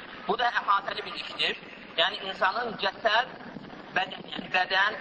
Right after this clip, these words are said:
ağıl və əxlaqi tərəfdən üstün olmasıdır. Görürsən ki, deyir, ataların çoxu öz uşaqlarını balaca yaşlarında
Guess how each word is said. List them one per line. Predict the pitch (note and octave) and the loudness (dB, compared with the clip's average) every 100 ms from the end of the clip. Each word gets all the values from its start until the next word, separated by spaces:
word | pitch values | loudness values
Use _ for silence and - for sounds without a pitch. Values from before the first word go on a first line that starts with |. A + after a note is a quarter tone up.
| G3+ | 4
ağıl | G3 G3 B3 B3 - - | 6 2 0 0 -6 0
və | G3 G#3+ | 2 2
əxlaqi | - G#3 G#3 A3 B3 | 0 4 4 2 -2
tərəfdən | A3 G3 - A#3+ A#3+ | 2 2 2 0 0
üstün | - | 0
olmasıdır. | A3+ F#3+ - - - - - - - - - - - - - - - - - - - - - - | 2 2 0 -2 -10 -10 -12 -14 -14 -14 -14 -14 -14 -12 -12 -12 -12 -10 -8 -10 -10 -12 -8 0
Görürsən | A#3+ C#4 C4 B3+ | 0 2 0 0
ki, | B3+ | 0
deyir, | B3+ - | 0 2
ataların | G#3+ A#3 G#3+ A#3 B3+ - | 2 4 4 2 0 0
çoxu | G3+ G3 A3 C4+ - - - - - - - - - - - - - - F3 - - - - | 0 4 4 2 -8 -10 -12 -12 -12 -12 -12 -12 -14 -14 -14 -14 -14 -12 -12 -12 -12 0 4
öz | C4 B3+ | 4 4
uşaqlarını | A#3+ G#3 G3+ G3+ G3+ A#3+ C4+ G3+ | 4 4 6 6 4 0 2 4
balaca | G#3+ A3 B3 | 6 6 4
yaşlarında | A3 F#3+ G3+ G3 G3 G3 A3 A#3 A#3+ | 2 2 4 4 2 4 6 6 4